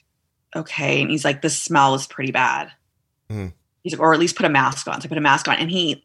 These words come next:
Speaker 1: literally took this bandage off and the half of my dad's foot was gone.
Speaker 2: Wow.
Speaker 1: Just from bacteria
Speaker 2: Yeah.
Speaker 1: and high blood sugars.
Speaker 2: That's crazy. And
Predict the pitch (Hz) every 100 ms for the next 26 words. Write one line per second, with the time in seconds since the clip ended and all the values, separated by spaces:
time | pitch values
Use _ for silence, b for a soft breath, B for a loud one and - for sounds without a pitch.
0 | _ 185 185 202 220 202 190 165 151 160
1 | 175 - 156 147 - 180 185 190 170 160
2 | 143 143 - 139 127 - 139 147 214 -
3 | 139 78 67 - _ _ 62 78 82 _
4 | _ _ _ _ _ _ 294 262 208 190
5 | - 196 180 110 - _ 104 107 104 -
6 | 156 - - 311 302 - - - - _
7 | - - - 80 73 64 78 85 _ _
8 | _ _ _ _ - 101 87